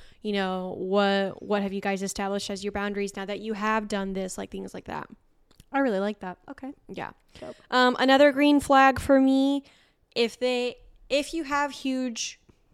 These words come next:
Speaker 1: boundaries together, for example, um, we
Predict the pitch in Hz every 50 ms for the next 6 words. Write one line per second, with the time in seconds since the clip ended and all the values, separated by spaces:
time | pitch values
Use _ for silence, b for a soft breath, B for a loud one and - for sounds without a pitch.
0 | - - - 208 233 220 214 214 214 220 214 214 214 202 - - - 202 190 196
1 | 185 - 147 160 208 _ _ - - _ _ _ _ - - - 262 247 240 233
2 | 233 226 214 214 196 208 202 185 185 185 185 - 190 175 - - - - _ _
3 | - - - _ _ _ _ - 208 214 214 208 208 202 202 196 196 196 196 196
4 | 196 196 190 - _ _ _ _ - 196 214 226 220 220 214 208 208 208 214 202
5 | -